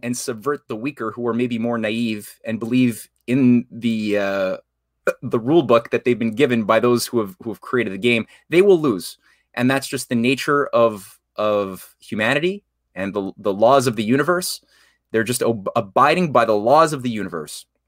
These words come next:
Um, so the, the, the Empire can only be defeated and has only been defeated historically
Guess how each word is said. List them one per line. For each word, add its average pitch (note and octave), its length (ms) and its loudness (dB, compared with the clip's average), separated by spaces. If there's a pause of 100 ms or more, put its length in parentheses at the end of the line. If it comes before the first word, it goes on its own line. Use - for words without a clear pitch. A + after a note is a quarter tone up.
(580)
Um, A2 320 0 (540)
so - 160 -8
the, D#3 160 0
the, C#3 220 0 (1300)
the D#3 200 -8
Empire G#3 320 2
can F#3+ 160 -8
only D#3+ 220 -2
be C3+ 100 -6
defeated C3+ 320 -2
and B2+ 160 4
has D#3 400 -2
only F3+ 280 -2
been D3 180 -6
defeated B2+ 340 -6
historically B2 800 -2